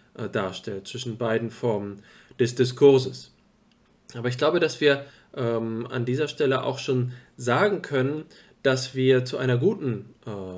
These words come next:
Darstellung gekommen sind, äh, des Themas. Ich würde jetzt einfach direkt einmal fragen, ob Sie glauben, äh, dass Sie an dieser Stelle noch etwas ergänzen möchten und ansonsten, ähm, zur Zusammenfassung der heutigen Sitzung übergehen.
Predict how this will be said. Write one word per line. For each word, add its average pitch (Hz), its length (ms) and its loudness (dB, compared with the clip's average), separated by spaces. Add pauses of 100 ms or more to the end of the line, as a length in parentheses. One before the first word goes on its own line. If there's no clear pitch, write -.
(200)
Darstellung 113 520 -4
gekommen 120 480 -6
sind, 139 360 -2
äh, 120 260 -4
des 120 240 -10
Themas. 131 500 -2 (420)
Ich 127 140 -14
würde 131 160 4
jetzt 127 200 4
einfach 127 320 -4 (280)
direkt 131 360 -2
einmal 131 240 0
fragen, 139 480 0 (260)
ob 131 160 -4
Sie 135 100 0
glauben, 147 460 2 (240)
äh, 127 140 -6
dass 127 200 0
Sie 139 160 2
an 127 100 -2
dieser 131 160 2
Stelle 135 200 2
noch 131 140 -2
etwas 139 260 -6
ergänzen 135 640 2
möchten 127 440 -4 (280)
und 147 160 -4
ansonsten, 151 600 -2 (340)
ähm, 143 880 -4
zur 165 300 -2
Zusammenfassung 156 720 -2
der 139 140 0
heutigen 135 300 0
Sitzung 139 360 -2
übergehen. 120 420 -4